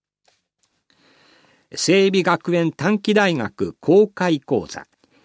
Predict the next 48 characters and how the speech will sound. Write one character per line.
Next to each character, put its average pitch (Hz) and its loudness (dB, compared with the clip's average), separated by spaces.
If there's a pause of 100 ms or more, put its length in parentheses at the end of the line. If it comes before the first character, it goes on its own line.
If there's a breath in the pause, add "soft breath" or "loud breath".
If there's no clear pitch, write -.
(300 soft breath)
イ 107 -4
タ 208 2
リ 220 2
ア 214 2
語 180 -2
講 117 -2
座。 - -18 (600)
講 143 4
演 131 2
は 120 0
北 - -4
区 156 -2
教 180 0
育 180 -2
委 170 0
員 156 -4
会 92 -4
で 98 -6
す。 - -16 (460)
日 151 0
程 185 2
は 160 0
六 135 0
月 196 0
十 160 2
二 135 0
日 190 -2
か 131 -4
ら 131 -2
令 147 0
和 139 0
四 135 0
年 127 -2
一 120 -4
月 180 -4
二 214 2
十 175 -2
九 - -6
日 214 -2
の 135 0
間 131 -2
の 123 -2
土 107 0
曜 202 0
日 151 -2
の 117 -2
う 107 -4
ち、 156 -2